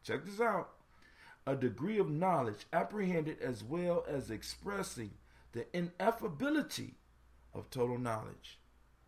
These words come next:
So our ancestors were so dope. <laughs> We had,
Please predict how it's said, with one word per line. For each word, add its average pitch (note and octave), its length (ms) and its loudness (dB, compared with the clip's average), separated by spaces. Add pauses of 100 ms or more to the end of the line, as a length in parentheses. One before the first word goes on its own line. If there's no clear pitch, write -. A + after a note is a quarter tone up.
(2750)
So C#3 140 0
our D3+ 100 2
ancestors C#3+ 400 -2
were G2 100 -8
so D#3 360 -4
dope. C3+ 340 0 (1120)
<laughs> D#4 100 -4 (840)
We F3 180 0
had, C3 420 0